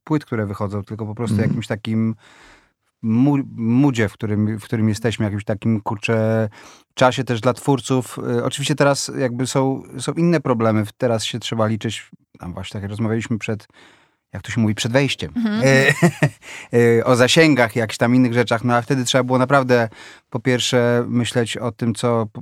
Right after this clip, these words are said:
Speaker 1: powiedzą sobie dwie, trzy osoby w Polsce i czy powiedzą, czy jesteś lamusem, e,
Speaker 2: Mhm.
Speaker 1: i studenciakiem,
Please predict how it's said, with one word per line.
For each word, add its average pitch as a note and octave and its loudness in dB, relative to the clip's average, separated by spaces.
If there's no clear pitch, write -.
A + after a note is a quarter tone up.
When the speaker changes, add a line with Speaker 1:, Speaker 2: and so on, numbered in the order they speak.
Speaker 1:
powiedzą A2+ -4
sobie A2 -6
dwie, A2 -4
trzy - -2
osoby A2 -2
w - -12
Polsce A2 -2
i A2 -8
czy A2 -10
powiedzą, A2 -4
czy A#2 -8
jesteś G#2+ -8
lamusem, A2+ 2
e, A2+ -2
Speaker 2:
Mhm. G#2+ 0
Speaker 1:
i G#2+ 0
studenciakiem, A2 0